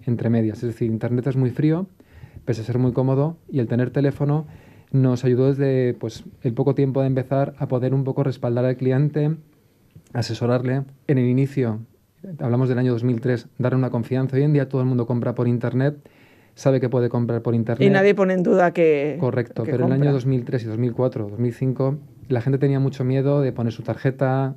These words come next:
Speaker 1: qué va a pasar, quién hay aquí detrás. Entonces, el teléfono nos dio como una calidez para poder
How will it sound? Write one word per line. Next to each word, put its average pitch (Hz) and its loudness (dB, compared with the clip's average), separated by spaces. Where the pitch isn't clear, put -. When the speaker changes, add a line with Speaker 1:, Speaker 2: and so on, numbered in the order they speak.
Speaker 1:
qué 131 0
va 120 2
a 117 0
pasar, 139 0
quién 135 4
hay 131 4
aquí 123 -2
detrás. 131 0
Entonces, 127 -4
el 139 2
teléfono 139 2
nos 143 2
dio 135 0
como 139 0
una 135 0
calidez 135 -2
para 127 -2
poder 123 0